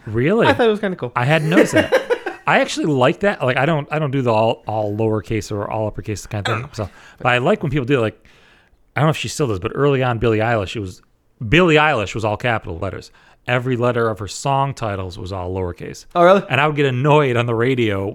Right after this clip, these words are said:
Speaker 1: 'cause depending on the station, they'd either do it right or not.
Speaker 2: Oh, no.
Speaker 1: Some of them would capitalize the first letter of each word, like a norm-,
Speaker 2: And you're like,
Speaker 1: quote,
Speaker 2: "Boo is?"
Speaker 1: like a quote-unquote normal song. But obviously, that's not how she wanted it stylized.
Speaker 2: Uh-huh.
Speaker 1: So if that's how she wanted it stylized,
Speaker 2: Uh-huh.
Speaker 1: then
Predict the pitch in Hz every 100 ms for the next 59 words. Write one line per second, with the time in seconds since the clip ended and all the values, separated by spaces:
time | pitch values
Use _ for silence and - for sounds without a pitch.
0 | - 120 104 - 143 123 101 - 151 143
1 | 113 113 117 104 131 139 120 113 101 95
2 | 123 113 - - 151 160 165 208 226 196
3 | 139 135 127 123 139 123 120 113 104 101
4 | - 101 117 104 101 98 90 110 127 110
5 | 101 101 101 120 120 135 139 139 147 165
6 | 139 135 135 - 151 143 131 143 135 127
7 | 117 104 104 101 - - - 147 151 143
8 | 185 143 127 131 110 120 123 123 117 -
9 | 196 220 101 90 113 123 175 - 147 123
10 | 123 143 123 135 127 113 - 214 147 147
11 | 147 190 277